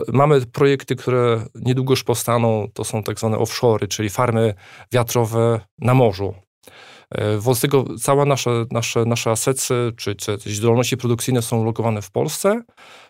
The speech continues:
w stu procentach na zielonej energii i tą energię alokujemy bezpośrednio do klienta. I teraz to, co, to, co promujemy i to, co oferujemy klientom, bo, bo, bo wierzymy, że to, to jest taka wspólna przygoda transformacji w zakresie jaut i energetyki,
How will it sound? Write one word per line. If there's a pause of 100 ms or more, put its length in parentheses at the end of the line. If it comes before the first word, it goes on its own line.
w
stu
procentach
na
zielonej
energii
i
tą
energię (140)
alokujemy
bezpośrednio
do
klienta.
I
teraz (580)
to,
co,
to,
co
promujemy
i
to,
co
oferujemy
klientom,
bo,
bo,
bo
wierzymy,
że
to,
to
jest
taka
wspólna
przygoda
transformacji
w
zakresie
jaut
i
energetyki,